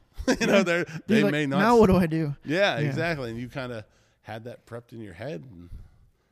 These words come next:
Speaker 1: have you, have you had that situation happen? You don't have to, obviously we're not saying names, but did everything kinda go swimmingly on
Speaker 2: Yeah.
Speaker 1: that? Or?
Speaker 2: Yes.
Speaker 1: Okay, good. That's good to know.
Speaker 2: Yes. <laughs>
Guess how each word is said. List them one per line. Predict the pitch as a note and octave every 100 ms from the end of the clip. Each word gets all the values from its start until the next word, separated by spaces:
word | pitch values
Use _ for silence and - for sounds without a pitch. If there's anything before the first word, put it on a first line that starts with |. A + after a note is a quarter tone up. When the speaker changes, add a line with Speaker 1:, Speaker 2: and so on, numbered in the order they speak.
| _
Speaker 1:
have | A2 A#2+
you, | C#3+ C3
have | G2+ C#3
you | C#3
had | C3 C#3+
that | C3+ C3+ -
situation | C#3+ A#2 G#2+ G2+ F#2+
happen? | F#2 E2+ F2+ F2+
You | F#2+ D3
don't | C3
have | A2+ G2
to, | F2 -
obviously | G#2+ G#2+ - F2+
we're | F2+
not | E2
saying | - F#2 F2
names, | G2 G#2+ F2+
but | F2 D#2+ _ _ _ _
did | -
everything | G#2 G#2+ G#2 G#2
kinda | A2 G2+
go | F2 G2+
swimmingly | F#2+ - - G2+ G#2+ A2+ A2+ A#2
on | C4
Speaker 2:
Yeah. | D#4
Speaker 1:
that? | D3 D3
Or? | C3+ A#2+ -
Speaker 2:
Yes. | G3+ A#2
Speaker 1:
Okay, | G2 F#2 _ -
good. | A2 F2 _ _ _ _ _ _ _ _ _
That's | - -
good | G#2 F#2
to | F2+
know. | G2+ E2+ -
Speaker 2:
Yes. | C#3+ B2 - - - -
<laughs> | -